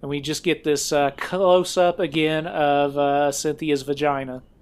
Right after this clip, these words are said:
We cut to a bunch of houses in a harbor, and, uh, we hear a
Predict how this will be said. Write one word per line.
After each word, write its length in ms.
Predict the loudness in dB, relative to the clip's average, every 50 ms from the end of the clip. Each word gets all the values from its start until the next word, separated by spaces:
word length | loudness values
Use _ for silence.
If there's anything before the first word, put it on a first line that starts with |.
| _ _ _ _ _ _ _ _ -4
We 120 | -2 -2 0
cut 320 | 2 2 2 2 2 0
to 440 | -4 -4 -2 0 0 0 2 2 2
a 60 | 2
bunch 280 | 4 2 2 0 0 -2
of 80 | -4 -4
houses 800 | -2 0 0 0 2 2 2 0 0 0 -2 0 0 0 0 0
in 140 | -2 -2
a 80 | -2 -4
harbor, 960 | -6 -2 0 0 2 2 0 0 0 0 2 2 4 4 2 2 0 0 -4 -10 -16 -12
and, 420 | -10 -8 -8 -8 -8 -8 -8 -4
uh, 520 | -2 0 0 0 0 0 0 -2 -2 -4 -6
we 200 | -8 -8 -8 -8
hear 360 | -6 -4 -2 0 2 4 4
a 380 | 4 4 4 2 2 0 -2